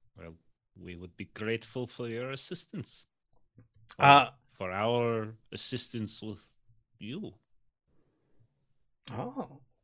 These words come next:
Speaker 2: As you're s-, talking, he, he kinda looks past you and he sees the shield on Jonathan's back, and he kind of pushes past you and walks back towards it, and he touches it. "Ah, I see you've already found the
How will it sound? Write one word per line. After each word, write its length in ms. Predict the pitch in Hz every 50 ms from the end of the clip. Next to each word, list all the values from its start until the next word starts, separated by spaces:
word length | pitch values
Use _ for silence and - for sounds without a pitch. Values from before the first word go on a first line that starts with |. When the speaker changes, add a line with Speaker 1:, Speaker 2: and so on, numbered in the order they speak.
| _ _ _ - - - - - - -
Speaker 2:
As 160 | 170 180 208 262
you're 80 | 247
s-, 160 | 185 - - -
talking, 360 | - 190 185 190 - - 165
he, 100 | 160 170
he 280 | 147 143 151 160 151 -
kinda 200 | - 262 311 311
looks 160 | 190 - -
past 300 | - 170 170 180 - -
you 60 | 151
and 60 | 139
he 40 | 131
sees 380 | - - 208 226 208 175 143 139
the 80 | 135
shield 680 | 131 - - - - 151 175 180 160 131 120 117 - - - _ _
on 140 | - 143 131
Jonathan's 440 | 127 143 135 147 151 - 135 117 107
back, 400 | - - 120 123 131 120 - -
and 80 | 131 131
he 120 | 131 131 - - - - - - - _
kind 160 | - 180 165
of 120 | 147 131 - - - _ _ _ - - - _ - - _ _ _ _ -
pushes 280 | - 180 160 - 156 131
past 340 | - 151 151 147 147 139 -
you 60 | 156
and 140 | 139 135 123
walks 360 | 131 131 131 135 135 135 -
back 300 | - 135 139 123 127 131
towards 360 | - - 127 - 135 143 131 143
it, 40 |
and 60 | 135 131
he 80 | 127 135
touches 460 | 131 - - 139 135 - - 135 113 117
it. 180 | 110 131 - - - - - _ - _ _ _ _ _ 196
"Ah, 280 | 202 220 247 233 -
I 140 | - - -
see 440 | - - - - - 185 190 185 185 180 170
you've 200 | 170 165 147 170
already 320 | 175 180 185 175 165 160
found 460 | 135 - - 190 208 202 190 170 147
the 200 | 147 139 135 131